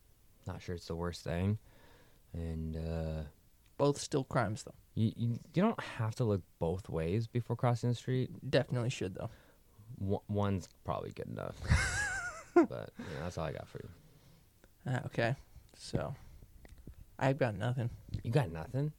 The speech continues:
Speaker 2: Well, I do have some things, but I shouldn't say 'em.
Speaker 1: Okay.
Speaker 2: Don't lock your keys in your cars, kids.
Speaker 1: Oh, you fucking dumbass.
Speaker 2: Unless you have roadside assistance. And then it's not a big deal. <laughs>
Speaker 1: Uh,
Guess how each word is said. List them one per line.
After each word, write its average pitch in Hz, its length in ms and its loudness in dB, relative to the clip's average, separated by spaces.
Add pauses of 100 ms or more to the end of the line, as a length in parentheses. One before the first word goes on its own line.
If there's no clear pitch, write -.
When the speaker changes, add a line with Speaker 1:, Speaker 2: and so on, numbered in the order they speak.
(440)
Speaker 2:
Well, 123 140 2
I 117 140 -2
do 123 160 4
have 110 120 0
some 117 140 -4
things, 143 340 -4
but - 200 -2 (720)
I - 40 -12
shouldn't - 280 -6
say - 160 -6
'em. 110 140 -4 (960)
Speaker 1:
Okay. 85 200 -10
Speaker 2:
Don't 147 160 6
lock 147 260 4
your 127 140 -2
keys 135 260 2
in 120 80 0
your 104 100 -2
cars, 120 320 2
kids. - 320 -6 (360)
Speaker 1:
Oh, 90 40 -8
you 71 100 -10 (240)
fucking 76 300 -12
dumbass. 76 360 -10 (140)
Speaker 2:
Unless 135 220 2
you 120 60 2
have 113 80 0
roadside 117 360 0
assistance. 113 520 -8 (520)
And 135 100 -2
then 131 60 2
it's 120 120 -4
not 117 140 -2
a 113 40 -4
big 120 200 -6
deal. 127 300 -4
<laughs> - 40 -18 (2500)
Speaker 1:
Uh, 82 460 -4